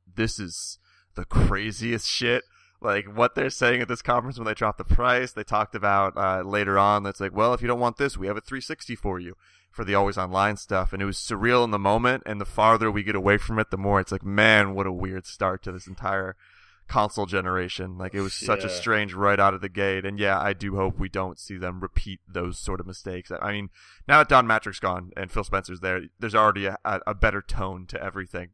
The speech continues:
Speaker 1: but, um, the price is the only thing that kind of scares me in terms of how that thing is gonna do. Um,
Speaker 2: Hmm.
Speaker 1: quick question. If,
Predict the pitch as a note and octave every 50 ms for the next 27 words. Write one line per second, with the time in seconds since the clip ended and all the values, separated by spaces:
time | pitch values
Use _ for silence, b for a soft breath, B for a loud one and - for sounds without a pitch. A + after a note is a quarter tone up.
0 | _ - F#2 F2+ F2+ - _ _ _ _ _ _ _ _ _ - F2+ F2 E2+ E2+
1 | E2+ - F#2 G#2+ - - G#2+ F#2 F2+ - F#2 F2 F2 F#2 F2+ F2+ F2 F2 F#2 -
2 | F#2 F2+ E2+ F2+ F2+ - - F#2+ F2 F2 F2+ E2+ - _ - - - - F#2+ F2
3 | F2+ F2+ F2+ F2 F2+ F2 - F#2 F2 F2+ F2+ - F#2 F2+ F2 F2 F2+ - F#2 F2
4 | F2 - - F2+ F2 E2+ F2 F#2 F2 F2 F2+ F2+ - _ - - F#2 F#2 F#2 F#2
5 | B2+ A#2 A2 G#2 G#2 G2+ G2 _ _ _ _ _ _ - - G3+ - - D#3+ D#3
6 | - - - - - B2 - - - _